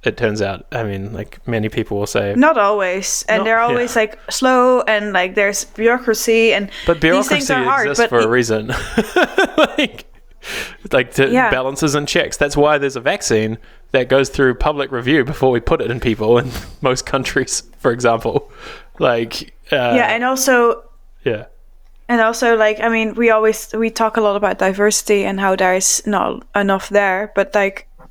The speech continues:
Speaker 2: you know, like, that is also, I think, if you have, b-, like, a lack of ethics,
Speaker 1: Yeah.
Speaker 2: s-, stuff like that will also happen more, you know? Like, it's, it's all connected to each other, I feel.
Speaker 1: I hope I never get
Speaker 2: Does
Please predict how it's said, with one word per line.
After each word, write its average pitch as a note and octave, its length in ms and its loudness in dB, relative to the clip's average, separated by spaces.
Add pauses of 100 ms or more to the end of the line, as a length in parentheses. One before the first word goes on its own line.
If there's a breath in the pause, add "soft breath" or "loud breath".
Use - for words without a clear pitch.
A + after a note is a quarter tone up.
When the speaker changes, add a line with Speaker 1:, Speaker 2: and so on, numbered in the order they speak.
(540)
Speaker 2:
you G#3+ 140 2
know, F3+ 360 2
like, G3+ 240 -2
that A3 200 2
is A3+ 120 -4
also, G#3 720 2
I G#3+ 80 2
think, A3 500 -2 (520 loud breath)
if A3+ 140 0
you A#3+ 100 6
have, A3 200 2 (200)
b-, - 160 -6 (340)
like, G#3+ 400 -2 (840)
a G#3+ 80 2
lack G#3 280 0
of G#3 180 -2
ethics, G#3 680 -2 (340 loud breath)
Speaker 1:
Yeah. A#2+ 180 -4 (1600)
Speaker 2:
s-, - 280 -2
stuff C4 320 0
like A#3 180 2
that A3 160 2
will G#3+ 80 0
also A3+ 320 0
happen F#3+ 300 -2
more, F3 260 -2
you G3 160 -6
know? F3+ 200 0
Like, G#3 220 2
it's, A#3+ 260 0
it's A#3 280 0
all A#3 180 2
connected A3 440 0
to F#3+ 100 -4
each F3 160 -6
other, F3+ 200 -2
I F3+ 100 -2
feel. F#3+ 380 -2 (380)
Speaker 1:
I - 60 -16
hope - 120 -6
I F#3 60 2
never A2+ 240 0
get G#2+ 180 0
Speaker 2:
Does - 60 -2